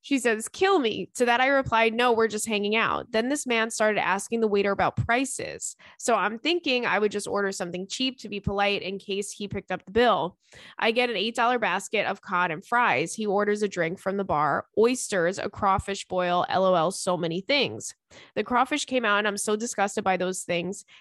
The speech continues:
He started tearing them apart and the juices all over his hands and basically made me try one. Ooh. Uh, they have so many guts and dirt in them. I seriously don't know how people are into eating those.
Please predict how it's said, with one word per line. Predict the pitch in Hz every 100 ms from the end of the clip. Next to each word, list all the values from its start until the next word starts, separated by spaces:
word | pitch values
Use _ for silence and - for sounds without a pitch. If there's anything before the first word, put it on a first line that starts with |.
| -
He | 240
started | - 226 226
tearing | 226 220 226
them | 262 277
apart | - 214 202
and | 214
the | 208
juices | 202 226 247 240
all | 214
over | 214 208
his | 233 214
hands | 226 196 196
and | 196
basically | 196 202 226 240
made | 226 202
me | 202
try | 190 - 180 180
one. | 156 123 -
Ooh. | 277 311 302 262 214 214 202 - _ - - - -
Uh, | 220 214
they | 226 233
have | 254 240
so | 254
many | 240 262
guts | 233 208 214
and | 220 214
dirt | 208
in | 220
them. | 214 196
I | 196
seriously | - 226 233 247
don't | 214 202
know | 190 208
how | 202
people | 202 196 202
are |
into | 185 202 190
eating | - 262 247 196
those. | 117 71 - -